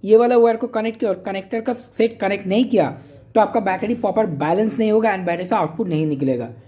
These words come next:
और आपने सिर्फ कनेक्टर किया मगर इससे बैटरी को सोल्डर नहीं किया इस पॉइंट से, ये सभी पॉइंट से, तो बैलेंस तो हो गया मगर आउटपुट नहीं निकलेगा। तो ये दोनों एरर आता है, इसमें आपको दोनों का ही करना पड़ेगा। मैंने कैसे किया आपको देखिए, आप लोग देखिए,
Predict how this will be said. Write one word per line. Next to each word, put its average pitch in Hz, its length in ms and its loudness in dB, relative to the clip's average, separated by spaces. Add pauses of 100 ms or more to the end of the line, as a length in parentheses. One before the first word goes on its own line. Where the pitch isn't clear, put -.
(380)
और 190 120 2
आपने 185 380 0 (240)
सिर्फ 269 360 2
कनेक्टर 262 380 0
किया 240 400 2
मगर 185 320 0 (100)
इससे 262 340 -2 (300)
बैटरी 180 240 -2
को 233 100 0
सोल्डर 226 360 2
नहीं 233 140 0
किया 208 140 -2
इस 196 140 -8
पॉइंट 196 300 -4
से, 185 120 -6
ये 196 160 -2
सभी 214 180 -4
पॉइंट 202 280 -2
से, 127 220 -2 (440)
तो 202 80 4
बैलेंस 196 420 2
तो 254 80 4
हो 240 100 4
गया 233 160 4
मगर 190 200 -2
आउटपुट 160 360 -2
नहीं 220 140 -4
निकलेगा। 214 420 -4 (320)
तो 247 80 2
ये 220 280 4
दोनों 220 280 0
एरर 202 280 2
आता 175 240 -2
है, 208 160 -2
इसमें 202 240 -6
आपको 208 400 0
दोनों 180 380 -2
का 220 100 2
ही 240 80 4
करना 185 200 0
पड़ेगा। 165 260 0
मैंने 220 300 -2
कैसे 233 280 -4
किया 220 260 0
आपको 180 220 -2
देखिए, 165 300 0
आप 165 140 0
लोग 170 100 2
देखिए, 160 400 -2